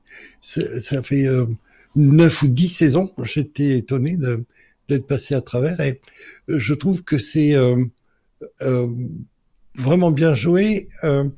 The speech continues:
il y a Lionel Astier, le papa de, d'Alexandre, qui joue un deuxième, euh, un deuxième rôle et je trouve, euh, surtout que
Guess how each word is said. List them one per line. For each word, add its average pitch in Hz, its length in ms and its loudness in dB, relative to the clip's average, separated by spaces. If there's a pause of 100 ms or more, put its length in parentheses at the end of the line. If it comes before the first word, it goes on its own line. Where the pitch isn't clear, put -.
(420)
il 135 120 -4
y 143 100 2
a 139 80 4
Lionel 151 380 2
Astier, 151 380 -2
le 135 140 0
papa 135 320 -2
de, 120 240 -2
d'Alexandre, 127 760 -4 (320)
qui - 160 -12
joue 135 220 -4
un 120 80 0
deuxième, 120 520 -2
euh, 113 180 -2 (420)
un - 60 -4
deuxième 120 480 -2
rôle 185 400 0
et 131 180 -2 (400)
je - 160 -4
trouve, 143 400 -2
euh, 127 260 -2 (560)
surtout - 800 -4
que 147 300 0